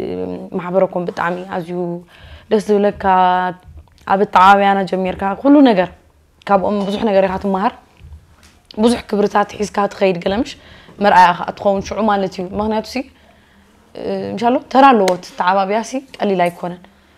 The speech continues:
ሕጂ ኣነ ኸዓ ከም ሊዳስ ሓቂ ዘረባ ከምዚ ፅቡቕ ኣብ ኩሉ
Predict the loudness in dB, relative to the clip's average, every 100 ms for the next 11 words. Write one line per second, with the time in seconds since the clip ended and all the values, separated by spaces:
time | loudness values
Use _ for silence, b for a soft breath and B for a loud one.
0 | b b b _ _ -6 -4 2 0 2
1 | 4 4 6 4 4 2 2 4 4 2
2 | -6 -4 0 4 4 4 2 0 0 -4
3 | b b b b b _ _ _ _ 2
4 | 4 6 2 0 4 4 2 2 6